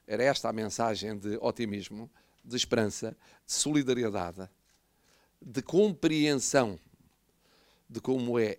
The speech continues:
importante para o país o vosso protagonismo, que eu queria deixar.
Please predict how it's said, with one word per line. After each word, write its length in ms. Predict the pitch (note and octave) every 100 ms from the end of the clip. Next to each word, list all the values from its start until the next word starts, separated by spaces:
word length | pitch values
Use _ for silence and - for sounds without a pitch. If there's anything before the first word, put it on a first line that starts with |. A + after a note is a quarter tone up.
| -
importante 800 | B2+ A2+ A2+ G#2+ - D#3+ E3 -
para 160 | -
o 60 | B2
país 600 | - B2 G#2+ F2 - - _ _ _ _ _
o 80 | -
vosso 440 | G2 D3 D#3+ -
protagonismo, 800 | - A2+ A#2 G#2 G#2 G#2 - A2+ - _ _ _ _ _ _ _ _
que 80 | -
eu 80 | B2
queria 220 | C#3 C#3
deixar. 380 | A2+ G2 E2+